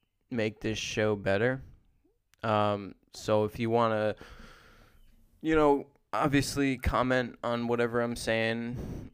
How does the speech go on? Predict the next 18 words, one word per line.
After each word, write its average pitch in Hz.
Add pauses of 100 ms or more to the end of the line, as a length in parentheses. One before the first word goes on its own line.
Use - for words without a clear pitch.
how 131
you 123
feel 117
about 110
it, 113 (840)
what 135
your 131
opinion 120 (280)
on 113
what 113
I'm 110
talking 110
about, 107
that'd 107
be 113
great 113
too. 107 (1160)
And 107